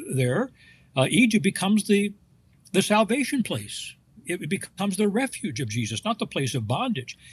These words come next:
It was Judah. So it was Judah that, uh, in Matthew's use of the term of the verse, really is Egypt. So, "Out of Egypt have I called my son. Out of Herod's Egypt I've called my son. He finds solace in Egypt."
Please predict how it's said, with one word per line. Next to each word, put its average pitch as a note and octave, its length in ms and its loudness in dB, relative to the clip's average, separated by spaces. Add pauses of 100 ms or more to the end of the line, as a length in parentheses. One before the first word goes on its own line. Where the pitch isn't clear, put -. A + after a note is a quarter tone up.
(140)
It G3+ 140 4
was A#3 160 4
Judah. C#4 560 2 (480)
So F3+ 220 0
it G3+ 180 2
was F#3 180 0
Judah E3+ 640 0
that, C#3+ 380 0 (760)
uh, B2+ 240 -2
in D3+ 340 -2 (1600)
Matthew's E3 640 2
use C4 240 0
of F3 100 -4
the C3+ 100 0
term A2 400 -6 (280)
of C#3 140 0
the A#2+ 80 0
verse, A#2 460 -2 (200)
really G#3+ 280 4
is G#3 140 2
Egypt. B3+ 360 -4
So, - 160 0
"Out F#3+ 160 6
of F#3 100 2
Egypt G#3+ 400 2
have E3+ 100 -4
I E3+ 100 -2
called F3+ 300 -6
my E3+ 120 -6
son. A3 300 -2
Out F#3+ 180 2
of G3 120 -2
Herod's G#3+ 640 2
Egypt A#2 500 -4 (420)
I've C3+ 180 -4
called D3 260 0
my C3 120 2
son. C3+ 320 0
He B2 120 4
finds C3 340 0
solace E3+ 480 2
in A#2+ 280 0
Egypt." A#2+ 400 -6